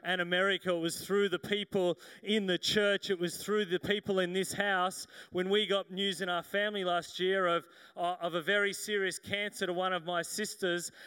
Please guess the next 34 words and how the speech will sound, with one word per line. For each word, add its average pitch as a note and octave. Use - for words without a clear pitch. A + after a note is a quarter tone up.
that G3
it F#3
was F3+
through G#3
the F3
people G3
of F3
the E3
church F#3+
who F#3
would E3
stand G3
beside F#3
my F#3
family, F3
lift G3
her G3
up F3+
in F3
prayer, F#3
and F3+
pray G#3
her F#3
through G3+
a F#3
recovery F3
and F3+
a F3
healing. G3+
It F3+
was F3
through A3
the G3
church G3+